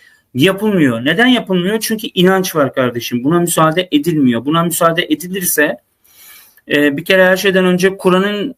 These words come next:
e, birçok ayetine başladığı o kelime vardır ya, "şüphesiz ki." O "şüphesiz ki" kelimesine aykırı davranmış olursun. Eğer bunu yapmaya müsaade edersen.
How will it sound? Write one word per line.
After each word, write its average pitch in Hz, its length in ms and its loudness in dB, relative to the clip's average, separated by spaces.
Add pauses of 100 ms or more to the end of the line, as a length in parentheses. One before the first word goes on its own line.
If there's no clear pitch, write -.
e, 160 300 2
birçok 196 340 -2
ayetine 175 680 2
başladığı 170 560 0
o 175 220 -4
kelime 175 400 -2
vardır 175 340 0
ya, 131 260 0 (240)
"şüphesiz 170 680 -2
ki." 117 240 -2 (560)
O 208 100 2
"şüphesiz 214 560 -2
ki" 185 140 -10
kelimesine 175 540 0
aykırı 190 400 0
davranmış 131 500 0
olursun. 110 400 -8 (640)
Eğer 160 280 2
bunu 160 140 0
yapmaya 160 460 2
müsaade 170 440 2
edersen. 147 600 -2